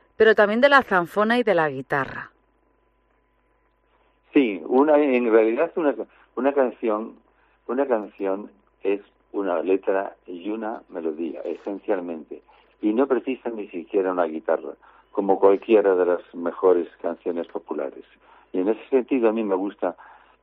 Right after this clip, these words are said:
Speaker 2: inicio una canción con un piano, con una guitarra, con instrumentos, amigos que estén a mi lado.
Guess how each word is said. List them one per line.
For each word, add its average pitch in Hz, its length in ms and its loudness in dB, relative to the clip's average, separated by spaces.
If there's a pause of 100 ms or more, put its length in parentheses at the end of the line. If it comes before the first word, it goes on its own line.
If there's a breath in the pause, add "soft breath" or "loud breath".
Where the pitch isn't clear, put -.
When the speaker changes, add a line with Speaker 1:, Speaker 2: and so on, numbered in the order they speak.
(340)
Speaker 2:
inicio 123 420 -2
una 110 160 2
canción 90 600 2
con 82 160 -2
un 80 100 -8
piano, 85 460 0
con 82 160 -4
una 80 140 -2
guitarra, 80 580 2
con 76 560 -10 (460 soft breath)
instrumentos, 90 680 -2
amigos 82 400 -2
que - 160 -20
estén 87 220 -4
a 85 60 -2
mi 80 120 -8
lado. 80 340 -2